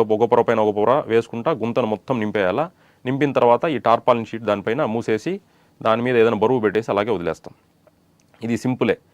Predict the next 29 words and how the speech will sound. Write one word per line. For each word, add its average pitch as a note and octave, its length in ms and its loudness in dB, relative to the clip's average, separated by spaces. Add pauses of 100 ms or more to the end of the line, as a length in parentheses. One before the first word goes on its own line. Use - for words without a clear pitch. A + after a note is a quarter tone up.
(260)
మనం G#2 180 0
ఇక్కడ G#2+ 200 2 (480)
గడ్డిని C3 320 0
కత్తిరించుకున్నాము, A#2 800 -4 (120)
కత్తిరించిన A#2+ 480 -4
గడ్డిని A#2+ 420 -4
దీంట్లో G#2 580 0 (460)
ఈ G#2+ 180 -4
గుంతలో A2+ 300 0
మనం G#2+ 200 0
నింపుకున్నాము. G2+ 460 -6 (140)
నింపుకునేటప్పుడు B2 640 -2
మనం A2+ 240 0
ద్రావణం A#2 360 4
అనేది A#2 200 -2
ఒక A#2 120 -4
కొంచెం G#2 300 -4
లైట్‌గా G#2+ 340 0
చల్లుకుంటాము. A2 560 -4 (440)
తర్వాత B2 240 4
ఈ A#2 560 0
గాలి B2 200 6
లేకుండా A#2+ 340 0
దీన్ని A2+ 240 -2
మొత్తము A#2 360 -4
బాగా G#2 240 4
తొక్కుకోవడం G#2+ 520 -2
అనేది B2 260 -4
ఇంపార్టెంట్. F2 460 -6